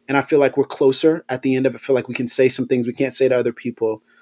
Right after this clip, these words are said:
And that's a dynamic that we aim to see at the Joy and Justice Conference. We encourage you to not delay, to grab a couple of friends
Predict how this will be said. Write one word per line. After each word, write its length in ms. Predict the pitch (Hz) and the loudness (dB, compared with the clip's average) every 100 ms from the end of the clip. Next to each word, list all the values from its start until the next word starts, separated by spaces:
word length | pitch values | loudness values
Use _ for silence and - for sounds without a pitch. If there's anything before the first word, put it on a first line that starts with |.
| _ _ _ - | _ _ _ -6
And 220 | 135 123 | -4 0
that's 260 | 170 202 | 0 2
a 80 | 170 | 0
dynamic 460 | 147 143 139 135 123 | 2 2 2 0 -2
that 180 | 120 117 | -4 -4
we 300 | 127 135 - | -6 -8 -4
aim 280 | 147 156 165 | -2 0 0
to 160 | 156 139 | -2 -2
see 380 | - 127 113 - | -2 -4 -8 -10
at 140 | 123 | -10
the 80 | 127 | -8
Joy 220 | 117 131 | -2 0
and 120 | 120 | 0
Justice 300 | 117 117 117 | -2 -4 -4
Conference. 560 | - 123 117 117 110 - | -6 -4 -4 -4 -8 -6
We 240 | 120 185 170 | -2 0 0
encourage 440 | 160 151 135 123 | -2 0 0 0
you 240 | 120 107 _ _ - - | -6 -6 _ _ -20 -12
to 120 | - | -4
not 440 | 135 135 160 175 165 | -2 0 0 0 0
delay, 480 | 180 156 123 107 _ _ - | 0 2 0 -4 _ _ -14
to 100 | 131 | -8
grab 320 | 123 160 165 | -2 0 0
a 40 | 180 | 2
couple 300 | 175 170 160 | 0 0 -2
of 60 | |
friends 580 | - 151 139 139 - | -2 0 0 0 -4